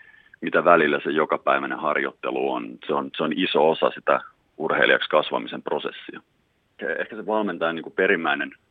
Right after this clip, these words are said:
perimmäinen tarkoitus on kuitenkin saada ne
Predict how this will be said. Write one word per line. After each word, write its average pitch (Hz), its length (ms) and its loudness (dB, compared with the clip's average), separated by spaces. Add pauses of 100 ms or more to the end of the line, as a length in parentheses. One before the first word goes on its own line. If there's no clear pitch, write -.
(120)
perimmäinen 78 580 0 (560)
tarkoitus 82 480 0
on 71 100 -10
kuitenkin 76 400 -2
saada 76 320 4
ne 67 160 -10